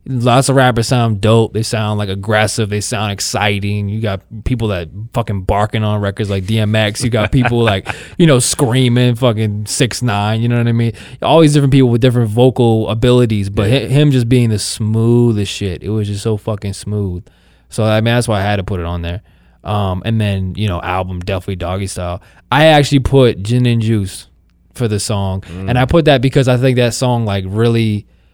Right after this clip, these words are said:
Speaker 1: I mean, Nothing But G-Thang too, but I feel like Gin and Juice is, like, be-, like, one of those, like, legendary songs, like, everybody fucking knows, and, like, you know
Speaker 2: Facts.
Speaker 1: what I mean? Twenty-five years later, people fucking singing
Speaker 2: That's true.
Speaker 1: and shit. And then I put Cream second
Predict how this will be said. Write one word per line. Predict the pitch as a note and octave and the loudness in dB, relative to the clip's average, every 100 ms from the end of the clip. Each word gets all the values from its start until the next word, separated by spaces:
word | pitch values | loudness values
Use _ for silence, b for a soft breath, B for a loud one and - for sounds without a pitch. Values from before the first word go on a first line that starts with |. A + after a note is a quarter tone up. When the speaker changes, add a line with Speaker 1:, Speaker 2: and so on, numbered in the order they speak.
| _ - | _ -2
Speaker 1:
I | D3 | 2
mean, | D3 | 4
Nothing | D3+ C3+ | 2 2
But | A2+ | 2
G-Thang | G#2+ G2+ F#2 | 0 -2 -4
too, | - G#2+ F2+ | -4 -4 -4
but | F#2+ F2+ - b b b | -4 -4 -8 b b b
I | B2 | 2
feel | D#3 | 4
like | C#3+ | 6
Gin | D3+ E3 | 6 6
and | D#3 | 6
Juice | D3+ D3 | 6 6
is, | C#3 B2 | 4 4
like, | A2+ G2+ F2+ | 2 2 -2
be-, | A2 A2+ _ - | -4 -4 _ -16
like, | F2 G#2 F#2+ F2 | -6 -4 -4 -4
one | A2 A2 | -2 0
of | |
those, | G2+ G2+ F#2 | 0 -2 -4
like, | E2+ | -4
legendary | F2+ G2 F2+ F2+ F2 E2 | -2 -4 -2 -2 -4 -4
songs, | F2 E2+ E2+ | -6 -8 -6
like, | E2 | -2
everybody | G#2+ G#2 G2+ | -2 0 -4
fucking | F#2+ F#2 F#2 F2+ | -4 -6 -6 -6
knows, | F2 F2 F2 F2+ | -4 -4 -6 -8
and, | F#2 F2+ | -10 -8
like, | F2 F2 A2 | -8 -8 -4
you | B2 | -2
know | |
Speaker 2:
Facts. | A#2+ | 0
Speaker 1:
what | A#2 | 0
I | |
mean? | A#2 A#2 A2 | 0 0 -2
Twenty-five | - A2 G2+ G2+ F#2+ | -2 -2 -2 -2 -4
years | F#2 F2 F2+ | -4 -6 -4
later, | F2+ F2 F2 | -4 -4 -6
people | F#2+ F2+ | -12 -14
fucking | F#2+ F2 F2+ | -14 -12 -12
singing | - F2 F2 | -12 -10 -8
Speaker 2:
That's | E2 | -8
true. | |
Speaker 1:
and | F#2+ | -10
shit. | - E2+ F2 _ b b b - | -10 -12 -14 _ b b b 0
And | D#3 | 4
then | D3+ | 4
I | |
put | C3+ B2 | 4 0
Cream | - G2 F2 - | -4 -8 -8 -12
second | - F#2 - E2+ | -8 -8 -8 -16